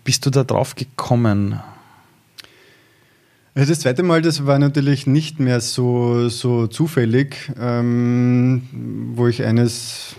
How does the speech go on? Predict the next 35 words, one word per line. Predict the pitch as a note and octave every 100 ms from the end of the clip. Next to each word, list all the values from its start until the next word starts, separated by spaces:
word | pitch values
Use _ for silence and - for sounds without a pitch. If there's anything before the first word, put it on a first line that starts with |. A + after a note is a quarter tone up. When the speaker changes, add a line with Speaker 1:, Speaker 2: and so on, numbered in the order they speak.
| -
Speaker 2:
ja, | G2+ G#2 - G#2 G#2+
zufällig | A2 C3 B2+ A2+
was | A2
ertastet | A2 - - - A#2+
hab, | A2+ A#2+
Speaker 1:
Mhm. | A2+ A#2+
Speaker 2:
äh, | A2+ G#2
und | A2+ A2
dann | A2+ A2 A2+ A2 A2 G#2+ -
verunsichert | G#2 G#2+ A#2 C3+ B2 A#2+
war | A#2 A#2
und | A2 G#2 - - _ _ _
dann | - G#2+
Krebs | A2 A2+
diagnostiziert | - A#2+ A#2 A#2 - A#2+
wurde. | A#2+ B2 - - - - - _
Das | C3
zweite | A#2 A2+ C3
Mal | C3 B2+
war | A#2+ B2 B2 B2 B2
krasser | B2 - - - A2+ G2+
und, | A2+ A2+ A2 A#2
ähm, | A#2 A#2 A#2 A#2 A#2 A#2 A#2 F2 G#2+
vielleicht | B2+ A#2 C#3
war | D#3
ich | D3
auch | C3
deswegen | - A2+ - D3
gefasst, | D3 C#3+ B2+ -
weil | A#2+
du |
das | A2+
jetzt | A2 A2
angesprochen | A2 - B2+ - B2
hast, | B2